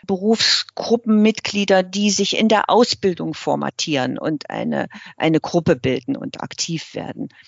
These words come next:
Und in den einzelnen Fachdisziplinen. Aber die Verein-, die Einheitlichkeit fehlt.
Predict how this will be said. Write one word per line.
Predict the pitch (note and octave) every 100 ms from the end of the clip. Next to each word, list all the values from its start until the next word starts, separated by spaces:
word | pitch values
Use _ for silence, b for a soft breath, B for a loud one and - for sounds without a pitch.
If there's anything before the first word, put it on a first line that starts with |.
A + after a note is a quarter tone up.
| b -
Und | A3 -
in | -
den | G#3 G3
einzelnen | - F3 G3 G3+ F#3+ F#3+
Fachdisziplinen. | - G#3 - - F3+ - - - - C#3 G#2+ G2+
Aber | - F#3+ G3
die | - G3+ -
Verein-, | - - _ - A#3 D#4 C4
die | - -
Einheitlichkeit | A3 D#4+ F4 - C#3+ - - - - -
fehlt. | - - - -